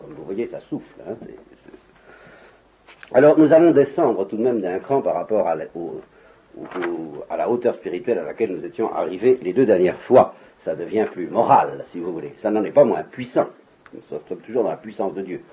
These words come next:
Mais enfin, ça devient plus moral. Bon, alors j'ai déjà commenté le fait que nous sommes des serviteurs du Christ et des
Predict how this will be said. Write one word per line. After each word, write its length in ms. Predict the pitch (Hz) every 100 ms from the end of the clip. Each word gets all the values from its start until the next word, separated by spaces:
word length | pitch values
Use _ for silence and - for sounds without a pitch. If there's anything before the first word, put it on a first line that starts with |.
| _
Mais 60 | 98
enfin, 160 | 120 127
ça 100 | 87
devient 180 | 135 131
plus 120 | 104
moral. 260 | 80 67 - - - _ _ _ - - - _ _ - - _ _ _ _
Bon, 200 | 117 123 -
alors 220 | 131 123
j'ai 100 | 143
déjà 240 | 143 143
commenté 400 | 127 123 120 131
le 120 | 101
fait 180 | 101 117 -
que 100 | 104
nous 140 | 104
sommes 160 | - 95
des 100 | 87
serviteurs 380 | 143 127 127 104
du 100 | 104
Christ 320 | - 117 -
et 60 | 78
des 220 | 82